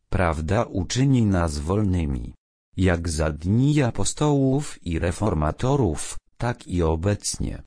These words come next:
opieszali lub zbyt tchórzliwi do wyrażenia prawdy, którą widzą, zarówno słowem, jak i czynem dowodzą,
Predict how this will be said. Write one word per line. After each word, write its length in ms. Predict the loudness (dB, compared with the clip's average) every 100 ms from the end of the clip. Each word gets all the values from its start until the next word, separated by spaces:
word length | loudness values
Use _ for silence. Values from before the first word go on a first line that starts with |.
| _ -2
opieszali 680 | 0 0 0 -2 0 0 0
lub 280 | -2 -4
zbyt 420 | -6 -2 -2 -4 -8
tchórzliwi 760 | -6 -4 -4 -4 -4 -2 -4
do 260 | 0 2 2
wyrażenia 600 | 0 0 0 0 0 -2
prawdy, 600 | 0 -2 -2 -4 -4 -4 -8 _ -10
którą 420 | 0 2 2 0
widzą, 500 | -2 0 0 0 -2 -8 -8
zarówno 600 | -2 0 0 2 0 0
słowem, 680 | 0 0 0 0 -2 -4 -8 -12 _ -4
jak 360 | -2 -4 -4
i 180 | -4 -4
czynem 560 | 0 2 2 2 -2 -2
dowodzą, 680 | -2 0 -2 -2 -2 -4